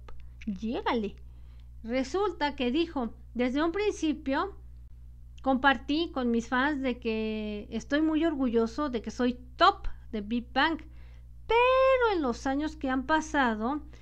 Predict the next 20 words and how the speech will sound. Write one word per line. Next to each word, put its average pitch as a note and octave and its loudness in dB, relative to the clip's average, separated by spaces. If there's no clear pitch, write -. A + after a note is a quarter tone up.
empecé C#4 0
a F4 2
pensar F4+ 2
que E4 -2
tal E4 2
vez C4+ 0
era D#4 2
el A#3+ 2
final A#3 0
y C4 0
que B3+ 2
ya D4+ 4
no F4 4
iba E4 4
a D#4+ 2
ser D4+ 0
top - 4
por G#3+ -2
un A#3+ 4
rato". C#4 4